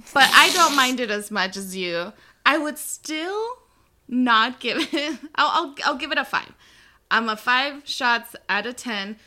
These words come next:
to get drunk, <laughs> feel it, but I would definitely watch this again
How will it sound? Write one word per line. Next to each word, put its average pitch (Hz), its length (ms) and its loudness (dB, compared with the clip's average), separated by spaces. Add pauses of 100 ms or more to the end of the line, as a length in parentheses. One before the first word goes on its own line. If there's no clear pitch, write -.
(240)
to 214 360 -4 (420)
get 220 220 0
drunk, 196 400 -2
<laughs> - 1120 2
feel 311 440 0
it, 190 260 2 (600)
but 339 140 6
I 392 160 8
would 440 160 0
definitely 392 420 -4
watch 320 340 -2
this 220 300 -6 (100)
again 196 600 -6